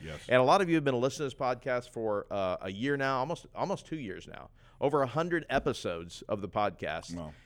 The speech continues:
Speaker 2: And we, we appreciate that. We try to do this to equip leaders. We try to do this to equip,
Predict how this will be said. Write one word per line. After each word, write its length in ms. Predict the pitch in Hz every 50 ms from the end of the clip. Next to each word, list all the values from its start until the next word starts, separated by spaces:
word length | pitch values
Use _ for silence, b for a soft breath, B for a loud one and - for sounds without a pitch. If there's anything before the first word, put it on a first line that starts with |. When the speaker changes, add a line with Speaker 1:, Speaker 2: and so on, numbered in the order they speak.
| b b -
Speaker 2:
And 220 | 120 120 113 110 113
we, 220 | 139 147 131 - -
we 120 | 131 139
appreciate 500 | 131 107 - 147 151 131 - 151 135 131
that. 160 | 135 139 135
We 120 | 120 135 135
try 180 | - 151 135
to 60 | 127 113
do 140 | 113 123
this 200 | 117 120 120 -
to 120 | - 120 110
equip 420 | 101 - - - 151 143 - - 104
leaders. 280 | 104 87 80 82 85 -
We 60 | 110
try 200 | 104 - 120 120
to 160 | 117 117 117
do 180 | 104 104 120 123
this 140 | 123 120
to 120 | - 123 113
equip, 480 | 104 - - - 135 135 135 - -